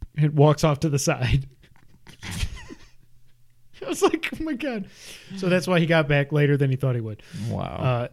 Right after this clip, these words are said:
Speaker 1: John Tingley had the platinum for Avengers. Holy crap.
Speaker 2: Dang.
Speaker 1: <laughs> Derek, I should have done that. I, I'll be doing that a lot when these kids become teenage. Well, I've got one teenager already. I'm old.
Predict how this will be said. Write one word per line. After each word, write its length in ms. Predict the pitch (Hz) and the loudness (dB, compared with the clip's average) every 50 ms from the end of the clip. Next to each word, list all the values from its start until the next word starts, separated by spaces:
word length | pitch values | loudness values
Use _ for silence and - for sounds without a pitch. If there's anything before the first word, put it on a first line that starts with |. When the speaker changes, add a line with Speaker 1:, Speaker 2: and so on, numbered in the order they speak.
| - - | -12 -6
Speaker 1:
John 320 | 135 - 147 180 202 208 | -2 0 2 2 2 2
Tingley 340 | 160 - - 156 175 190 170 | 2 2 2 2 2 2 2
had 100 | 151 139 | 2 2
the 80 | 143 - | 0 -2
platinum 400 | - - 123 135 156 170 160 143 | -4 -4 -4 -4 -2 -4 -4 -2
for 120 | - 135 | -2 -4
Avengers. 440 | 117 104 110 113 107 - 82 82 - | -4 -4 -6 -8 -8 -10 -12 -8 -6
Holy 720 | - - - 143 170 208 208 175 143 127 127 131 147 160 151 | -6 -2 0 2 2 2 2 0 0 0 2 2 2 0 0
crap. 600 | - - - - - - 117 113 104 - - - _ _ _ - - - - - - _ _ - - _ | -2 -2 -2 -2 -4 -6 -8 -10 -10 -12 -16 -20 _ _ _ -20 -20 -20 -20 -20 -20 _ _ -20 -20 _
Speaker 2:
Dang. 340 | - 87 101 117 110 - - - - - - - _ _ _ _ _ _ _ _ _ _ _ _ _ _ _ _ _ _ _ _ _ _ _ _ _ - - - _ _ _ _ _ _ - | -10 -8 -6 -6 -6 -8 -12 -16 -20 -20 -20 -20 _ _ _ _ _ _ _ _ _ _ _ _ _ _ _ _ _ _ _ _ _ _ _ _ _ -20 -20 -20 _ _ _ _ _ _ 4
Speaker 1:
<laughs> 400 | - - 170 208 311 165 127 - | 6 8 8 8 6 2 0 2
Derek, 380 | - 165 165 170 170 170 - | 4 4 6 4 2 0 0
I 60 | 156 147 | 0 0
should 200 | 135 - 170 151 | 2 2 2 0
have 100 | 135 120 | 0 0
done 220 | 139 131 123 127 | 0 -2 -2 -2
that. 240 | 131 120 117 120 - - 127 - - - | -6 -6 -8 -10 -12 -10 -12 -12 -10 -6
I, 140 | 143 143 151 - | -2 -2 -2 0
I'll 120 | - 151 160 | 0 2 2
be 100 | 160 165 | 2 4
doing 200 | 151 170 170 160 | 4 2 2 2
that 120 | 160 147 | 2 2
a 40 | 143 | 2
lot 300 | 139 143 147 143 147 147 | 2 2 0 0 0 0
when 100 | 147 135 | -2 -2
these 140 | 135 131 - | -2 -2 -2
kids 200 | - 151 139 131 | 0 -2 0 0
become 280 | 131 135 131 147 135 131 | 0 0 2 2 2 2
teenage. 300 | - 135 131 120 117 127 | 0 -2 -2 -2 -4 -2
Well, 160 | 156 151 143 | 0 0 2
I've 140 | 135 135 139 | 2 2 2
got 160 | 139 143 139 | 0 0 -2
one 160 | 123 127 127 117 | -2 -4 -6 -6
teenager 440 | - 127 120 113 110 - 117 104 | -6 -6 -8 -8 -8 -8 -8 -8
already. 360 | 104 104 101 98 95 90 87 95 | -6 -8 -8 -10 -10 -12 -12 -14
I'm 160 | 110 107 95 | -14 -14 -14
old. 160 | 85 82 87 | -14 -16 -18